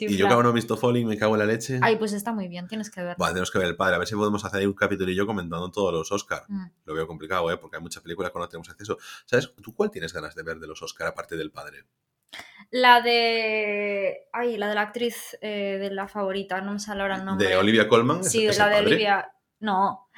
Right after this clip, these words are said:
Speaker 2: Ah, sí, es el padre, vale. No, la otra, la de la actriz de, de los anuncios, Tres anuncios a las afueras.
Speaker 1: Ah, eh, de Frances McDormand.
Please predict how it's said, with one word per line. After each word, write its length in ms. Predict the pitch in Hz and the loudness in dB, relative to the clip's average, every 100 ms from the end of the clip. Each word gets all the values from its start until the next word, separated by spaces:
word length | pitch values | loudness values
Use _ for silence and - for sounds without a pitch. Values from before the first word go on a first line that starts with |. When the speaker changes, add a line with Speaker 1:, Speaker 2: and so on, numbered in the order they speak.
| - | 8
Speaker 2:
Ah, 140 | 320 | 8
sí, 220 | 320 349 | 8 6
es 140 | 262 311 | 6 4
el 140 | 294 | 6
padre, 320 | 247 220 202 | 8 8 6
vale. 300 | 220 226 196 - - - | 6 4 2 -4 -16 0
No, 240 | 277 277 | 6 8
la 200 | 247 262 | 10 10
otra, 200 | 269 233 | 8 2
la 120 | 214 220 | 0 2
de 80 | 233 | 4
la 100 | 233 | 2
actriz 380 | - 277 277 | 0 -2 0
de, 680 | 262 262 240 240 233 226 226 220 | 2 4 4 4 2 0 -2 -4
de 360 | 220 226 226 | -4 -4 -2
los 180 | 226 233 | -4 -4
anuncios, 420 | 240 240 240 240 - | -4 -6 -6 -8 -4
Tres 160 | 277 269 | -4 -2
anuncios 280 | 247 240 240 | -4 -4 -4
a 40 | |
las 140 | 220 220 | -4 -4
afueras. 580 | - 202 190 - - _ | -4 -2 -2 -8 -12 _
Speaker 1:
Ah, 260 | 196 - - | 4 4 4
eh, 380 | 92 87 82 82 | 0 0 0 -2
de 80 | 85 | -2
Frances 300 | 98 101 101 | -2 -2 -4
McDormand. 560 | 98 92 101 82 78 | -2 2 2 0 -8